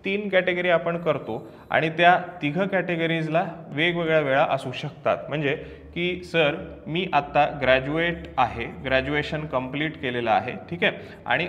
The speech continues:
आता मला पूर्ण फुल टाइम," इथे शब्द लिहितो मी की "फुल टाइम वेळ असणार आहे माझ्याकडे, तर मग मला आता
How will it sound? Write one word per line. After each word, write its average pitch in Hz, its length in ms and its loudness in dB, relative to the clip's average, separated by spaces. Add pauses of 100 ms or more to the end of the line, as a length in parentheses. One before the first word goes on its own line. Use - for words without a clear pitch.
आता 135 280 4
मला 139 320 2
पूर्ण 196 680 -2
फुल 185 360 -4
टाइम," 180 300 2 (120)
इथे 143 180 -6
शब्द 123 240 -8
लिहितो 120 320 -6
मी 135 140 -6 (360)
की 147 80 -4
"फुल 165 260 -4
टाइम 165 380 0
वेळ 135 140 0
असणार 127 360 -2
आहे 120 100 -2
माझ्याकडे, 113 500 -6 (400)
तर 156 80 2
मग 180 200 -2 (220)
मला 147 280 2
आता 160 260 2